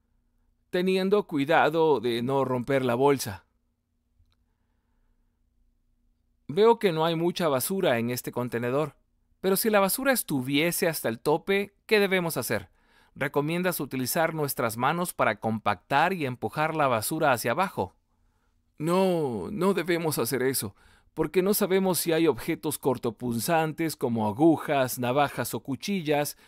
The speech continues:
mezcladas con la basura, que pueden causarnos cortaduras o heridas graves. Si la basura está hasta el tope, tomaremos la bolsa por las orillas de esta manera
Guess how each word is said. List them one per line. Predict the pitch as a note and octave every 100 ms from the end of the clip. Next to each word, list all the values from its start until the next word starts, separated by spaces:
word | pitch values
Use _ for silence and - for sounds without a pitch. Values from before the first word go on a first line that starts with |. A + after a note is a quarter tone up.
| _
mezcladas | - C#3+ - F#3+ F3 D3
con | C#3+ C3
la | B2+
basura, | A#2+ - F#3 G2+ _ _ _ _ _ _ -
que | -
pueden | D#3+ E3+ E3+
causarnos | D#3 C3 - D3 D#3 D3
cortaduras | C#3+ A#2 B2 B2+ D#3+ D#3 F3+ -
o | G#2
heridas | G#2+ B2 A2
graves. | C3+ C#3+ C3+ G#2 - _ _ _ _ _ -
Si | -
la | F#3+ F3+
basura | F#3 B3+ A#3+
está | F3 - F3+ F3+ D#3+
hasta | - C#3 A#2
el | A#2
tope, | F3 D#3 - C3 A#2+ _ _
tomaremos | F3 E3 E3+ G3+ F#3 F#3 D#3 -
la | D3+
bolsa | C#3+ E3+ D#3+ E3 -
por | C3+ B2+
las | B2+ B2+
orillas | C#3 F3 F3 B2+ A#2+ G#2 -
de | B2 C3+
esta | C#3+ - B2
manera | A#2 C3 D#3 A2